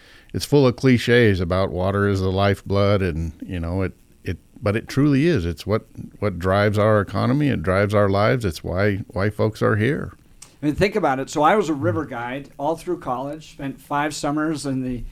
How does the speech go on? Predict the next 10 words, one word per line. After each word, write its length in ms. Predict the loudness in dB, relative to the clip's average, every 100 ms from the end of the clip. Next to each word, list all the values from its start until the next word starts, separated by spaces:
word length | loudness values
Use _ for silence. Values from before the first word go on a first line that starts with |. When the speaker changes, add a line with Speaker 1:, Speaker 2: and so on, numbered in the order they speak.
| -12
Speaker 2:
headwaters 460 | 0 4 4 4 2
of 40 |
the 120 | 0 0
Arkansas 500 | 0 -2 -2 -2 0
River 320 | 0 0 -2
in 80 | -2
Buena 260 | -2 -2
Vista, 340 | -2 -6 -8 -10
Colorado. 600 | -8 -6 -6 -8 -12 -16 -20 -20 -20 _ -20 -10 0
And 460 | 2 2 0 -6